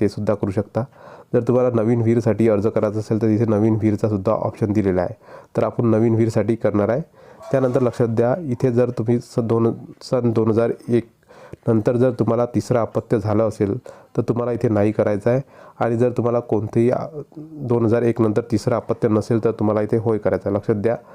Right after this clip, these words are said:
तुम्हाला इथे होयच करायचं आहे. जर तुम्ही नाही केलं तर तुम्ही यासाठी इलिजिबल नाही आहे. तर तुम्हाला इथे होय करायचं आहे, कारण त्यांनी विचारलं आहे सन दोन हजार एकवीस नंतर मला तिसरं अपत्य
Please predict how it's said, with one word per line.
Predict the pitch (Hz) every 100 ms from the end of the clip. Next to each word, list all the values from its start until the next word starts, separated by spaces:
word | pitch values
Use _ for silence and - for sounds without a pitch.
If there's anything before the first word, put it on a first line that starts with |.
| - - -
तुम्हाला | 120 123 123
इथे | 113 120
होयच | - 113 120
करायचं | - 117 113 120
आहे. | 113
जर | 113
तुम्ही | 110 113
नाही | 107 110
केलं | 113 113 110 113
तर |
तुम्ही | 107 110 117 110
यासाठी | 107 107 117
इलिजिबल | 117 110 104 107 107
नाही | 107 98
आहे. | 92 - - - - -
तर |
तुम्हाला | 110 117 113
इथे | 113 120
होय | - 113
करायचं | 110 107 101 107
आहे, | 139 - - - -
कारण | 113 120
त्यांनी | 113 110 117
विचारलं | 107 110 107
आहे | 113
सन | - 131 120
दोन | 113
हजार | 107 117
एकवीस | 110 98 120 117
नंतर | 107 101 104 - - - - - -
मला | 117 117 123 123 117
तिसरं | - 117 117 -
अपत्य | - 117 117 - 120 113